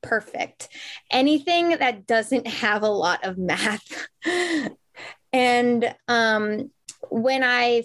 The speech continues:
found out that Bachelor of Arts was just so happened to be related to business somewhat, I was like, Perfect. Like, this is great. Like, this this could be something that I could do that I'm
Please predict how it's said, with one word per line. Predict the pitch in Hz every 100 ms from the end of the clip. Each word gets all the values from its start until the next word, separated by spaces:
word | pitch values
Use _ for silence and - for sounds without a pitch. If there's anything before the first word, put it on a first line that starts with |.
| -
found | - 247 240
out | 247 240 247 247 -
that | 220 214 - - 196 _ -
Bachelor | 226 220 - 220
of | 202 -
Arts | 233 339 359 247 - - -
was | 214 220 220 208 202 196 190 - - _ -
just | 214 247 233
so | 240
happened | 220 226 226 233 233 233
to | 240 208 190 - _
be | - 233 214 208 202 190 - _ -
related | 220 233 214 226 233 233 196
to | - 226 208 185 - - 190
business | 233 254 254 262 208 208
somewhat, | - - 202 202 196 196
I | 208
was | 202 208
like, | 208 - _
Perfect. | - 359 381 - 120 - -
Like, | -
this | 254 269
is | 233 -
great. | 247 285 220 - - -
Like, | 226 -
this | 240 233 - - - - - _ -
this | 214 247 254 -
could | - 277 233
be | 254 240
something | - 240 233 233 240 226 226 226 -
that | 220 214
I | 208 208
could | - 233 202
do | 240 233
that | 226 208
I'm | 202 -